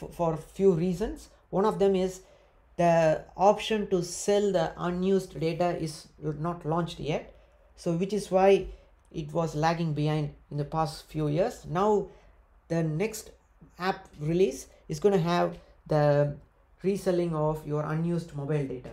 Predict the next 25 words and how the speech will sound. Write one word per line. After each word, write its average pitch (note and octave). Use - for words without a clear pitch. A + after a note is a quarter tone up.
So F3+
basically A3
users, G3+
if E3+
you F3
buy F#3
one F#3
gig F3
of F3
data E3
on D3+
the C#3+
Dent F3
mobile D#3
app, D3+
and D#3
if E3+
you D#3+
don't F3
wanna E3+
use D#3+
it, G#3+
um, D3+
you F#3+
can G3